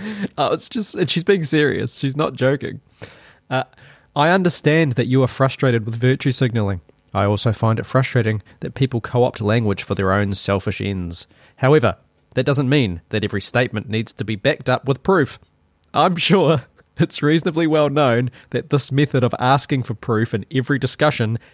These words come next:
acts as a roadblock to the, to the discussions themselves. It's gatekeeping." She was dead serious, and we were having a debate,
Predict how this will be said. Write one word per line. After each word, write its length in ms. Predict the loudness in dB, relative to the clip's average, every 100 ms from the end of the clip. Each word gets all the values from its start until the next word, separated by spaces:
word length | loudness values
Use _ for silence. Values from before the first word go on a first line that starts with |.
| _ -4
acts 240 | -4 -4
as 100 | -4
a 40 | -2
roadblock 760 | 2 4 2 2 0 0 -4 _ -10
to 100 | -6
the, 160 | -2 -4 -2
to 180 | 0 2
the 100 | 2
discussions 640 | 0 0 0 0 -2 -2
themselves. 760 | -4 -4 -2 2 4 2 0 -8 _ _ _
It's 260 | -4 -2 -6
gatekeeping." 960 | 0 2 2 0 -4 -4 -2 -4 -4 -10 _ _ _ _ _ _ _ _ _
She 220 | -4 0
was 240 | 2 2 -2 _ _ -18 -4
dead 380 | 2 2 2 -2 -8 _ _ _ _ _
serious, 580 | -8 -2 0 2 0 -2
and 180 | -4 -2
we 100 | 2
were 160 | 2 4
having 320 | 2 0 -4 -4
a 160 | -4 -4 -8 _ _ _
debate, 500 | -2 2 0 0